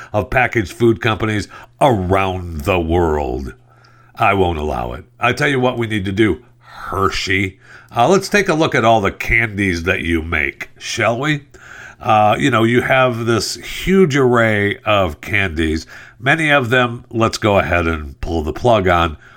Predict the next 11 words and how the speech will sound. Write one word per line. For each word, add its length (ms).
while 300
we 200
create 520
enough 540
of 180
the 160
other 240
product 520
for 720
Christmas 500
and 360